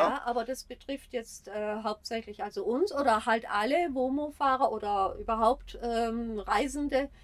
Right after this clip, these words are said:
Speaker 2: die mi-, über dreieinhalb Tonnen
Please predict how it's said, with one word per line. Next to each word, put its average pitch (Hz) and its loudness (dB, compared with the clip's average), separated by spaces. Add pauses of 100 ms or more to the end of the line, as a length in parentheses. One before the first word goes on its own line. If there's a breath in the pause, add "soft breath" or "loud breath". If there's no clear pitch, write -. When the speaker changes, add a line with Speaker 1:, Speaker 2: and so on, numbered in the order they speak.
(200 soft breath)
Speaker 2:
die 254 0
mi-, 233 -2
über 240 4
dreieinhalb 208 -2
Tonnen 185 -6